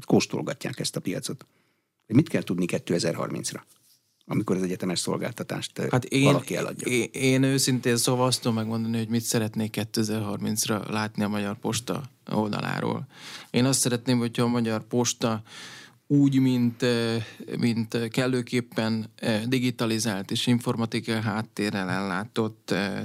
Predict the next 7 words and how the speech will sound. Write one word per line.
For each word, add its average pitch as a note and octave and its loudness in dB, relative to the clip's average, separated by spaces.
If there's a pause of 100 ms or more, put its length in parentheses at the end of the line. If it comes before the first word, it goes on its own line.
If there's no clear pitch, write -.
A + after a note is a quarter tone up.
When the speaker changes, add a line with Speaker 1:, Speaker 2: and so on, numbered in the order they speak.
(120)
Speaker 2:
cég, A2 2
aki A2+ 0 (480)
egy A#2+ 2
olyan C#3 2
szolgáltatást B2 0
nyújt, A#2+ 2
ami A2+ 0